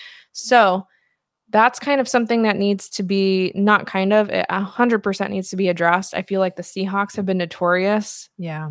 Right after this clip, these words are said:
Speaker 1: for years of having penalties that
Speaker 2: Mm-hmm.
Speaker 1: just can sometimes lose them the game. And if
Speaker 2: Mm-hmm.
Speaker 1: they can clean those up, offensive line needs to figure it out.
Speaker 2: Yeah.
Speaker 1: You know, no,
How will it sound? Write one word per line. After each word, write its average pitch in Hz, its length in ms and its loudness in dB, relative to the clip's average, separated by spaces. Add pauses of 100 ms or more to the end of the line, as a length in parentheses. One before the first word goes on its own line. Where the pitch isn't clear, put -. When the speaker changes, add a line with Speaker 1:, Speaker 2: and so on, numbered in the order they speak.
Speaker 1:
for - 560 -6
years 233 760 2 (240)
of 214 120 -2
having 226 320 0
penalties 214 640 -2
that 190 120 0
Speaker 2:
Mm-hmm. 185 180 -6
Speaker 1:
just 220 540 0 (380)
can 190 160 -2
sometimes 226 640 0
lose 208 400 -2
them 208 240 2
the 196 80 2
game. 175 500 -2 (280)
And 190 160 -8
if 196 140 0
Speaker 2:
Mm-hmm. - 20 -10
Speaker 1:
they 226 160 0
can 269 180 -2
clean 285 380 -2
those 269 240 4
up, 269 280 2 (760)
offensive 220 580 2
line 233 260 2
needs 214 240 -2
to 185 80 -8
figure 170 320 -4
it 165 100 -2
out. 165 320 0 (360)
Speaker 2:
Yeah. 175 240 -8 (580)
Speaker 1:
You 202 100 -2
know, 185 220 2
no, 220 560 4